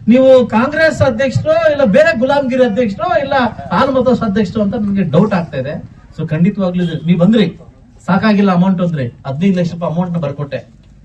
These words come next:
ಆ, ಬ-, ಬಂದ್ರಿ, ಅಮೌಂಟ್ ಸಾಕಾಗಿಲ್ಲ ಅಂದ್ರೆ ನನ್ನ ಕುಟುಂಬದಿಂದ ನನ್ನ ಸ್ವಯಾರ್ಜಿತ ಅಮೌಂಟ್ ಹತ್ತು ಲಕ್ಷ ಅಮೌಂಟ್ ಎತ್ಕೊಟ್ಟೆ, ಇಪ್ಪತ್ತೈದು ಲಕ್ಷ ರೂಪಾಯಿ ನನ್ನ ಕೊಡುಗೆ ಇದೆ. ಆದ್ರೆ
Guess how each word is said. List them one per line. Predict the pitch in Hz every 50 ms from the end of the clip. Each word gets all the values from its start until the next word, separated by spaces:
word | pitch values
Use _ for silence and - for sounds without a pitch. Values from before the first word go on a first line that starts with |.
| - -
ಆ, | 156 156
ಬ-, | 151 151 175 170 170
ಬಂದ್ರಿ, | 214 240 247 208 160 131 - - - - -
ಅಮೌಂಟ್ | 156 185 233 233 -
ಸಾಕಾಗಿಲ್ಲ | 226 196 202 202 190 185 175
ಅಂದ್ರೆ | 165 160 143 120 110 - - - - - 131
ನನ್ನ | 135 156 202 240
ಕುಟುಂಬದಿಂದ | 240 233 220 202 175 214 202 196 190 175 190 175 175
ನನ್ನ | 175 165 160 180 220 254 262 240 -
ಸ್ವಯಾರ್ಜಿತ | 208 202 220 226 196 202 202 196
ಅಮೌಂಟ್ | 185 185 180 175 165
ಹತ್ತು | 165 165 165 - 214
ಲಕ್ಷ | 202 190 - 202
ಅಮೌಂಟ್ | 175 180 190 175
ಎತ್ಕೊಟ್ಟೆ, | 175 170 170 - 165 151 - 131 - - - - _ - - -
ಇಪ್ಪತ್ತೈದು | 165 170 165 - 269 - - 247 220 214 202 196
ಲಕ್ಷ | - -
ರೂಪಾಯಿ | 208 175 202 196
ನನ್ನ | 165 156 180 180 170
ಕೊಡುಗೆ | 175 180 190 196 214
ಇದೆ. | 185 156 131 120 107 - - - - -
ಆದ್ರೆ | 127 147 156 156 151 156